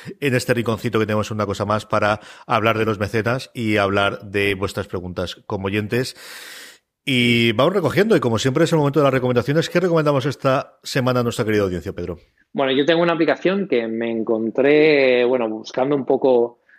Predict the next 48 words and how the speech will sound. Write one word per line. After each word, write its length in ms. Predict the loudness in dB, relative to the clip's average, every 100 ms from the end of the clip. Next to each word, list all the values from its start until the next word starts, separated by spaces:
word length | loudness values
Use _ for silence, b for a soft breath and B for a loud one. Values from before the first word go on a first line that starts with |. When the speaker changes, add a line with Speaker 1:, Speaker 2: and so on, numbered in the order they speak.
| b
Speaker 2:
cositas 400 | -2 2 2 2
de 80 | 2
HomeKit 440 | 0 0 0 0 0
en 160 | -6
la, 280 | -6 -6 -6
en 140 | -6 0
la 120 | 0
App 100 | 0
Store. 380 | 0 0 0 -4 _ _ _ _ _ _ -20 -18
Se 180 | -4 0
llama 180 | 4 4
Yo-, 240 | 4 0 -2
Yonomi. 540 | 0 2 2 2 -2 _ B B B
Eh, 160 | 2 2
es 160 | 2
una 120 | 0
Speaker 1:
Ujú. 40 | 2
Speaker 2:
aplicación, 720 | 2 2 2 4 4 0 -6 -8
eh, 380 | -6 -4 -4 -4
que 80 | -4
utiliza, 580 | -2 -2 0 0 0 -4 B B
bueno, 140 | -4 -2
como 160 | -2
sabéis, 280 | 0 0 2 0
a 40 |
los 140 | 0
que 80 | -2
tenéis, 480 | -2 -2 -4 -6 -8
eh, 200 | -4 -2
a 80 | 0
los 140 | -2 -6
que 100 | -6
tenéis, 480 | -4 -2 -2 -6 -4
eh, 720 | -2 0 0 -2 -6 -10 -4
algo 240 | -2 0
de 60 | 0 0
HomeKit, 480 | 0 2 0 0 _ B B B
eh, 240 | -6 -6 -8 -14 0
podéis 220 | 2 4
utilizar 300 | 4 4 4
la 80 | 2
aplicación 440 | 2 0 0 0
propia 300 | 2 2 2
de 80 | 2
cada 180 | 0 0
marca. 300 | -2 -2 -2
Por 140 | -4
ejemplo, 420 | -6 -8 -6 -8